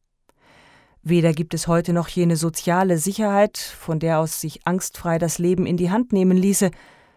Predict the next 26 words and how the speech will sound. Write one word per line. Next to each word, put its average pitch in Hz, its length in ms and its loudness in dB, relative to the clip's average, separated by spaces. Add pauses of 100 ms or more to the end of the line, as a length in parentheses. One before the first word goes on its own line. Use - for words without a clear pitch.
(260)
noch 247 240 4
haben 240 220 8
die 220 120 6
Einzelnen 220 440 4
die 214 100 4
Möglichkeit, 214 640 4 (480)
die 208 60 -4
Vorgaben 214 440 6
von 185 200 2
Marktwirtschaft 220 800 2
und 160 120 -4
Verwaltungsstaat, 170 1120 0 (120)
innerhalb 135 360 -4
derer 151 260 2
sie 139 160 -2
als 135 180 -6
Unternehmer 160 720 2
in 165 120 -2
eigener 156 400 0
Sache 190 300 -2
tätig 160 360 -6
werden 160 220 0
sollen, 170 360 0 (260)
wirkungsvoll 175 680 -2
zu 165 180 -4
beeinflussen. - 640 -4